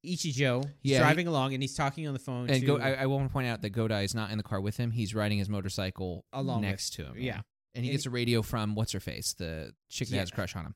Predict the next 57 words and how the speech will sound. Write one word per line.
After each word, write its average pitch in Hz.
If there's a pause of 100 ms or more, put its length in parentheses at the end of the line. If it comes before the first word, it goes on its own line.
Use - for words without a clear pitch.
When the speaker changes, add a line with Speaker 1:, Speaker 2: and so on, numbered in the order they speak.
Speaker 1:
Yeah, 113
I 80
forgot 95
her 87
name. 87 (100)
Speaker 2:
Yeah, 101 (100)
so -
I -
don't 107
know 98
if 90
it's 87
even 98
worth 92
me-, 85
in, 98
like, 98
remembering 110
or 98
remembering 101
that. 104
Speaker 1:
Well, 165
she's 196
been 190
in 147
it 127
several 123
times, 110
and 131
we've 143
remembered 139
her 107
name 104
sometimes, 92
but 113
I 110
don't 104
Speaker 2:
Yeah. 92
Speaker 1:
remember 95
it 87
now. 92 (160)
Speaker 2:
Yeah. 120 (300)
Speaker 1:
Um, 143 (120)
Speaker 2:
You're 135
gonna 113
remember, 107
you're 117
gonna 98
be 92 (100)
half 101
asleep 87
and -
<gasps> 175 (680)
Speaker 1:
Well, 175
I'll 175
remember, 139 (240)
uh, 101